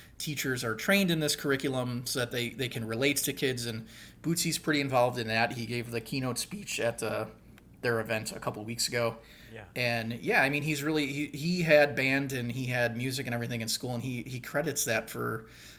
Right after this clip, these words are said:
Speaker 1: you know, uh, where he's at today and, and kind of making it out of, you know, some of those, you know, high school situations where
Speaker 2: Yeah,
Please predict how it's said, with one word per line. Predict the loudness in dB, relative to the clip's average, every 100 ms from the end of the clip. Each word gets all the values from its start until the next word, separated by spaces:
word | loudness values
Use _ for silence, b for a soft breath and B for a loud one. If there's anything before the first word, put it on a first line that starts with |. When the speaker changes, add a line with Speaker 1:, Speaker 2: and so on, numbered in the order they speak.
| B -8
Speaker 1:
you | -6
know, | -4 -6 -8 B B B B -20 -6
uh, | -4 -2 -2 -4 -8 -8
where | -2 0
he's | 2 2
at | 2
today | 0 0 0
and, | 0 -2
and | -4 -4
kind | -2 -2
of | -4 -4
making | -2 -2 -2 -2
it | 2
out | 2 0
of, | -2 -6 -10 -8
you | -4
know, | -2
some | -2 -2 -2
of |
those, | -2 -2 -2 -4 -6 -6
you | -6
know, | -4
high | 0 0
school | 0 -2 -4
situations | -2 -4 -2 0 0 -2 -4 -4
where | -2 -2 0
Speaker 2:
Yeah, | -2